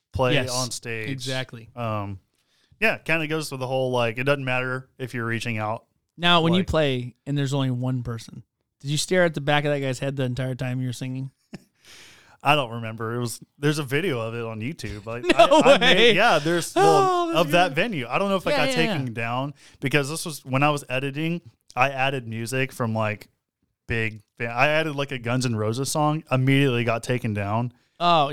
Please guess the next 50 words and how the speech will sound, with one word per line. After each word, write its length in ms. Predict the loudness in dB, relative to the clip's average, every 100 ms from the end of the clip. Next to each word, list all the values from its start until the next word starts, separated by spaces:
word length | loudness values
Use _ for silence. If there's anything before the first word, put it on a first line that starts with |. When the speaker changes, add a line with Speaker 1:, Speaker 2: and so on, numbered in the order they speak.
| 2
Speaker 1:
But 140 | 4 4
I 40 |
Speaker 2:
yeah. 40 | 2
Speaker 1:
didn't 220 | 0 -2
Speaker 2:
Copyright. 160 | 0 2
Speaker 1:
realize, 480 | 4 4 2 -2
yeah, 180 | -2 0
I 120 | 0
didn't 160 | 0 0
know, 340 | 0 0 -2 -6 _ _ _ _ -2
like, 320 | 0 0 0
that 260 | 0 0 -4
thing 200 | -4 -2
Speaker 2:
You 120 | -2
should 160 | 0 4
learn 180 | 4
that 80 | 4
Speaker 1:
existed. 100 | 4
Speaker 2:
one 180 | 2 2
guy's 220 | 2 2
name. 140 | 0 0
"This 100 | 0
goes 160 | 2
out 140 | 2 2
to 100 | -2
Dave." 840 | 4 8 8 8 8 8 4 -2
Speaker 1:
Yeah, 140 | -8
I 120 | -2 -2
wish 240 | -2 -8
I 60 | -8
knew. 240 | -4 -4 -6 -10 -4
Speaker 2:
Get 100 | 2
that 120 | 4
Speaker 1:
But 20 |
a-, 20 |
Speaker 2:
guy, 360 | 4 2 0 -4 -6
Speaker 1:
so 120 | 0
Speaker 2:
you 40 | 2
know? 60 |
Speaker 1:
after 240 | 2 2 0
the 160 | 0
Pennsylvania 580 | -2 -4 -4 -6 -6 -6
show, 320 | -4 -2 0
we 120 | 0 -2
played 500 | -2 0 0 -2 -6 -4
in, 460 | -2 -2 -2 -6 -10 _ _ _ _ _ _ _ _
uh, 420 | 0 2 2 0 -4
Salisbury, 520 | 0 2 4 2 -2
North 280 | -4 -10 -10
Carolina, 600 | -6 -4 -4 -6 -8